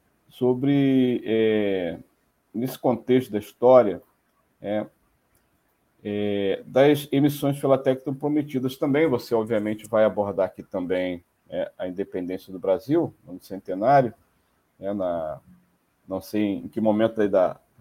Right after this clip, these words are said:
da pílula que você vai apresentar, mas ela também vai ser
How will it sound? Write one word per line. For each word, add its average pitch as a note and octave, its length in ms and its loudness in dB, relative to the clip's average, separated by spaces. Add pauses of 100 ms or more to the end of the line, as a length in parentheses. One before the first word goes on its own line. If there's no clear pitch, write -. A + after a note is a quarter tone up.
(160)
da G2+ 220 0
pílula C#3 500 4
que - 100 -16
você A2+ 200 -10
vai G#2+ 120 2
apresentar, G#2+ 580 2
mas B2 360 -2 (460)
ela C3 180 6
também D3 600 4
vai C#3 120 4
ser D#3+ 400 -4